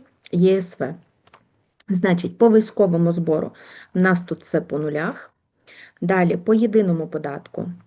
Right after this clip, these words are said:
тут так само. І Є С В сплачено по, е, третій квартал, так як термін, е, сплати за четвертий квартал Є С В наступає дев'ятнадцятого січня.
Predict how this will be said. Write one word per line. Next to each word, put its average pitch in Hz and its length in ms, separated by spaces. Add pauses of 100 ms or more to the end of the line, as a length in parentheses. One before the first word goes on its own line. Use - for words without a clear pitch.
(140)
тут 185 240
так 170 180
само. 156 520 (520)
І 254 240 (1300)
Є 185 240
С 175 220
В 254 200 (520)
сплачено 208 840 (100)
по, 185 320 (220)
е, 165 460
третій 185 380
квартал, 170 600
так 202 220
як 180 180
термін, 190 540
е, 175 120
сплати 175 520
за 175 140
четвертий 175 500
квартал 247 420
Є 240 160
С 233 240
В 233 160
наступає 196 600
дев'ятнадцятого 175 760
січня. - 500